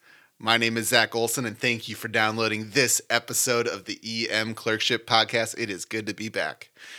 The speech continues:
Once again, before we get into this, it is my pleasure to announce that this episode was sponsored by Pearson Ravitz Insurance. Pearson Ravitz is my personal disability and life insurance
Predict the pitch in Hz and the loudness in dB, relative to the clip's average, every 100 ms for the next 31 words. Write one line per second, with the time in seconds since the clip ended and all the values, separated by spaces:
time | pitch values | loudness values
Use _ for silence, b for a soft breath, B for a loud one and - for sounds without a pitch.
0 | B B - 117 107 117 123 139 123 127 | B B -8 -6 0 0 0 -2 -6 -2
1 | 107 110 117 127 143 139 123 107 120 113 | -2 0 0 2 2 2 -2 -2 0 0
2 | - 127 120 131 135 123 123 110 113 120 | 0 0 2 2 0 0 -2 0 -2 -2
3 | 113 - 117 - 113 120 135 123 120 104 | -6 -8 -6 -6 -6 -4 0 0 0 -2
4 | - 120 113 107 127 101 98 - - 127 | -2 0 0 0 0 0 -2 -4 -4 -2
5 | 131 131 113 107 110 110 107 101 - 120 | 0 0 4 4 4 0 -6 -6 -4 -2
6 | 120 117 - 123 - 117 113 113 113 - | -4 -6 -2 -2 0 2 4 4 2 2
7 | - B B B 139 120 117 110 - 131 | -2 B B B -2 0 2 2 2 2
8 | 127 - 120 104 120 - 113 120 117 117 | 2 2 0 -2 0 0 2 2 2 2
9 | 113 101 107 110 117 104 - 113 104 | 0 0 -2 -2 -2 -4 -2 -2 -4